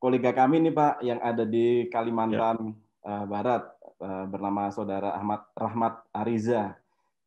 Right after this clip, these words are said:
Speaker 1: Pertanyaannya adalah strain, eh, B T atau Bacillus, eh, thuringiensis yang digunakan apa, Pak?
Speaker 2: Eh, sebentar, B T-nya itu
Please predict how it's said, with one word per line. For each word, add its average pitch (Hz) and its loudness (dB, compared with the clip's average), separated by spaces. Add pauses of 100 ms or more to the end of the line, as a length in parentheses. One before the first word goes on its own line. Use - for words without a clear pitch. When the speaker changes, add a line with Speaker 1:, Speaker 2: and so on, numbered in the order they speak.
(120)
Speaker 1:
Pertanyaannya 120 0
adalah 120 -2
strain, 151 0
eh, 120 -4
B 110 -2 (160)
T 131 -6 (360)
atau 107 0
Bacillus, 117 -4
eh, 110 -4 (240)
thuringiensis 117 0
yang 113 0
digunakan 110 0
apa, 127 0 (100)
Pak? 101 -4 (1800)
Speaker 2:
Eh, 123 4
sebentar, 110 -4
B 110 -8
T-nya 107 -4
itu 147 -8